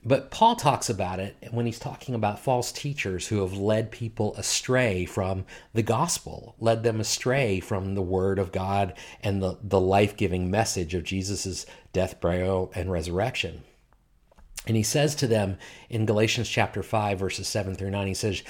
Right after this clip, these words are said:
"You were running well," means you were moving right along. This sounds a lot like Joash from last week, right? He's running well along the pathway, pursuing God.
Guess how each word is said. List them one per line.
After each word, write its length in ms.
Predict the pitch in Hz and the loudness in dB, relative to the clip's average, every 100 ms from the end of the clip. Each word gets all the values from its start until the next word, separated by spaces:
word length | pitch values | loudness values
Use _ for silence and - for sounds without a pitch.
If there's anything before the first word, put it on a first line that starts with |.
| - | -4
"You 200 | 123 143 | 6 8
were 140 | 151 123 | 10 8
running 420 | 110 120 120 107 | 6 4 4 6
well," 260 | 104 90 90 | 6 4 2
means 280 | 107 101 | 2 2
you 160 | 104 123 | 0 2
were 200 | 120 90 | 4 4
moving 640 | 90 107 123 127 127 117 - | 2 4 4 4 4 2 -2
right 320 | 98 107 104 | 2 4 4
along. 360 | 101 98 90 | 4 2 0
This 120 | 92 - | -2 0
sounds 200 | 117 101 | 0 2
a 40 | |
lot 240 | 95 110 | 2 2
like 200 | 104 95 | 2 0
Joash 420 | 104 101 104 98 - | 2 2 2 0 -4
from 160 | 98 | -6
last 280 | 98 95 - | -6 -6 -8
week, 200 | 92 - | -10 -6
right? 260 | 98 98 - - - | -4 -4 -6 -20 -10
He's 240 | - 92 | -4 -2
running 480 | 98 104 113 113 113 - - - | 2 6 6 4 0 -4 -16 -8
well 680 | 98 92 101 101 90 87 80 - - - | 0 4 6 6 4 0 -6 -16 -20 -4
along 540 | 104 101 101 101 101 | 0 2 2 2 0
the 60 | 95 | -2
pathway, 640 | - 104 98 - 95 90 - | 0 2 2 0 -2 -2 -4
pursuing 680 | - 107 - 110 101 98 | -2 -2 2 0 2 0
God. 380 | 92 90 87 82 | 0 -2 -4 -8